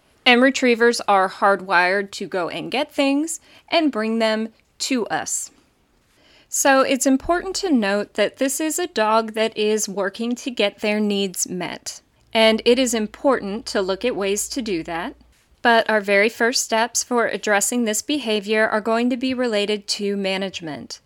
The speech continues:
Limit or eliminate your dog's ability to rehearse this behavior.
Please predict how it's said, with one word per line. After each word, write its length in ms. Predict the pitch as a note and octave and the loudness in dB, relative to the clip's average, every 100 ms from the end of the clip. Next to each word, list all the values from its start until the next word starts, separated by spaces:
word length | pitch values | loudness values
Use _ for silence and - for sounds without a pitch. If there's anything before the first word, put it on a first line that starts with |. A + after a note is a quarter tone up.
| _ _ _ | _ _ _
Limit 540 | G#3 G#3+ B3 C4 C4 | -6 -2 2 0 -2
or 260 | A3 G#3+ A3 - | -2 -2 -2 -2
eliminate 640 | A3 G#3 G3+ G3+ G3+ G3 | -4 -4 -4 -2 -2 -4
your 180 | G3+ G#3+ | -4 -4
dog's 360 | G3+ F#3+ F#3+ | -2 -4 -4
ability 540 | G#3 F#3+ F#3 F#3+ F#3+ F#3+ | -8 -6 -4 -4 -4 -6
to 600 | - - F#3+ F#3 F3+ F3 _ - | -10 -6 -4 -2 -2 -6 _ -8
rehearse 520 | A3 A3+ A3 G#3 - | -4 -2 0 -2 -2
this 240 | F#3+ F#3 | -2 -4
behavior. 720 | - G3 G3+ F3 E3+ - - | -6 -10 -8 -8 -10 -12 -12